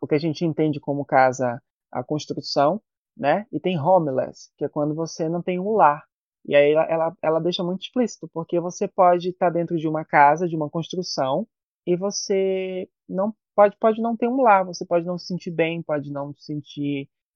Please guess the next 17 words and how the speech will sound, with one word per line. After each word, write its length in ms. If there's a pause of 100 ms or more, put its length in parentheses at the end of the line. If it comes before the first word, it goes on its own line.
acolhido, 720 (380)
enquanto 400
você 300
pode 580 (320)
não 200
ter 380
uma 240
construção 680
e 100
se, 340
e 80
se 140
sentir 340
maravilhosamente 880
bem 240
na 100
estrada, 560